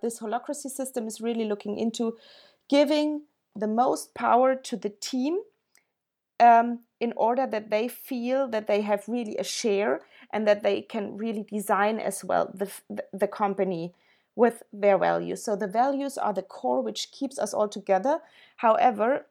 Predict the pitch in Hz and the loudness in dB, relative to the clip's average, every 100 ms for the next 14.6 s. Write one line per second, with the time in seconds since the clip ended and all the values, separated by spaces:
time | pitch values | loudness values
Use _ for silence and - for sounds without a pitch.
0 | - 233 - 240 240 233 220 208 - 214 | -4 -2 0 0 2 0 -4 -6 2 4
1 | 220 - 196 202 214 240 - - - _ | 2 2 0 0 -6 -8 -2 0 0 _
2 | - 226 226 214 - 208 208 208 202 202 | -4 -4 -2 -6 -4 -4 -2 0 -2 -4
3 | _ _ _ - 208 196 190 185 170 - | _ _ _ 2 6 8 8 8 6 4
4 | - - - 220 208 262 - 220 202 196 | 2 0 0 -4 -4 -2 0 2 2 -2
5 | 180 131 - 202 180 214 202 - 196 - | -4 -8 -2 2 2 2 -2 -2 -2 -2
6 | 190 208 196 190 214 233 _ _ - 269 | -4 -2 -2 0 0 -2 _ _ -6 -6
7 | - - 302 - 208 - - 220 240 254 | -4 -2 -2 0 0 0 -4 -2 -2 0
8 | 262 247 247 247 - 302 - - 202 - | 0 -2 -4 -4 2 2 0 -6 -6 -4
9 | 233 - 226 277 285 247 262 311 - 208 | -6 -4 0 0 0 -4 -4 -6 -6 -6
10 | 208 - - - 226 285 - 226 208 196 | -4 -10 -14 -4 -2 0 0 -2 -2 -6
11 | - 214 202 208 277 285 311 311 226 196 | -6 -2 -2 0 -2 0 -2 0 0 0
12 | 185 _ _ - 202 196 - 220 269 294 | -2 _ _ -4 -2 -2 0 2 2 0
13 | 349 370 _ _ _ - 214 208 262 214 | -2 -6 _ _ _ 2 2 2 -2 -2
14 | 254 202 170 - 196 | -2 0 0 -2 -4